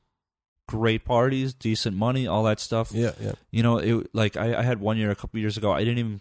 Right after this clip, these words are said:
Speaker 1: play New Year's Eve. I played all the days surrounding it,
Speaker 2: <laughs>
Speaker 1: you know? And, like, the
Speaker 2: So
Speaker 1: parties were, everybody I talked to, other people, like, "Oh, yeah, same." And the parties were even better and
Speaker 2: Yeah, yeah.
Speaker 1: bigger, so.
Speaker 2: No, it's, I, yeah, now that you say, say that,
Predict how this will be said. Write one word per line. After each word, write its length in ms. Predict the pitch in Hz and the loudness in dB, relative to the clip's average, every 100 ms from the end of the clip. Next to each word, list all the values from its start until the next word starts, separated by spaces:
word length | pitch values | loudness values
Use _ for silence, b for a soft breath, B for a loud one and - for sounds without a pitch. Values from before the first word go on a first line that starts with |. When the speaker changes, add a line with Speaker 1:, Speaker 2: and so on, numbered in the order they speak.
| - | -4
Speaker 1:
play 220 | 123 131 | -2 0
New 100 | 110 | 0
Year's 240 | 101 95 104 | 0 0 -2
Eve. 140 | 98 | -2
I 60 | 95 | -4
played 220 | - 113 | -2 0
all 120 | 107 | 0
the 100 | 104 | 0
days 260 | 98 104 98 | 0 -2 -2
surrounding 460 | 101 104 139 143 95 | -2 0 0 2 4
it, 320 | - 160 - | 6 6 6
Speaker 2:
<laughs> 0 | |
Speaker 1:
you 140 | 151 | 6
know? 300 | 156 151 185 | 8 8 8
And, 100 | 180 | 4
like, 200 | 139 123 | 2 4
the 140 | - 131 | 4 6
Speaker 2:
So 140 | 160 | 6
Speaker 1:
parties 300 | 156 151 135 | 4 4 2
were, 160 | 143 110 B B - | -2 -4 B B -4
everybody 380 | 139 151 151 143 | 0 2 4 6
I 100 | 123 | 4
talked 280 | - 135 143 | 4 2 2
to, 40 | |
other 140 | 139 | 0
people, 260 | 156 135 120 | 0 -2 0
like, 140 | 113 - | -2 0
"Oh, 140 | 160 | 2
yeah, 180 | 165 135 | 4 2
same." 340 | - 147 147 | 0 0 0
And 80 | 110 | 0
the 60 | 95 | 0
parties 320 | 117 117 113 | 0 0 2
were 80 | 117 | 0
even 220 | 110 101 | 0 0
better 280 | 107 123 90 | 0 0 0
and 80 | 104 | 4
Speaker 2:
Yeah, 180 | 131 | 6
yeah. 120 | 123 120 | 6 4
Speaker 1:
bigger, 280 | 101 82 | 2 -2
so. 200 | 85 104 | -2 0
Speaker 2:
No, 280 | 95 98 98 | 2 2 -2
it's, 320 | 104 - - - | -4 -6 -8 -4
I, 200 | 117 117 | 0 0
yeah, 300 | 117 135 156 | 0 0 2
now 180 | 127 147 | 4 4
that 160 | 147 | 4
you 100 | 139 | 4
say, 380 | 135 - 147 120 | 4 2 0 0
say 400 | - - 139 147 | -2 0 0 0
that, 260 | 151 - | -2 -4